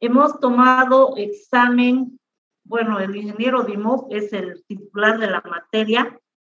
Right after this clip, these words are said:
y solo tiene, em, solo tiene, eh, carga horaria el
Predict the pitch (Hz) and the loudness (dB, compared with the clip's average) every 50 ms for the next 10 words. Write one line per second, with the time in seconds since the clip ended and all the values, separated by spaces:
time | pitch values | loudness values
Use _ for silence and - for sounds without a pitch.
0 | _ _ _ _ _ _ _ _ _ _ _ - 240 233 233 233 - 311 302 302 | _ _ _ _ _ _ _ _ _ _ _ -8 -6 -6 -6 -2 4 6 6 6
1 | 302 294 277 285 - - - 240 240 247 247 254 254 254 254 254 262 262 262 262 | 6 6 4 2 2 0 -4 -4 0 0 2 2 2 2 2 2 0 0 -2 -4
2 | - 233 202 214 208 202 196 185 180 180 175 175 - _ _ _ _ _ _ _ | -6 -6 -4 -4 -2 -2 -4 -4 -6 -10 -14 -20 -20 _ _ _ _ _ _ _
3 | _ _ _ _ _ _ _ _ _ _ _ _ _ _ _ _ _ _ _ _ | _ _ _ _ _ _ _ _ _ _ _ _ _ _ _ _ _ _ _ _
4 | _ _ _ _ _ _ _ _ _ _ _ _ _ _ - 285 285 302 294 285 | _ _ _ _ _ _ _ _ _ _ _ _ _ _ 0 0 2 2 2 0
5 | - 277 277 269 262 240 208 208 214 - 185 202 196 196 190 190 190 190 - 240 | 0 0 0 0 2 0 -2 -4 -6 -8 -8 -6 -6 -4 -4 -6 -6 -4 0 2
6 | 254 262 262 247 233 226 220 220 226 226 247 247 247 240 175 180 175 - - | 2 2 2 2 2 2 4 2 2 2 0 -2 -2 -2 -2 -6 -10 -12 -16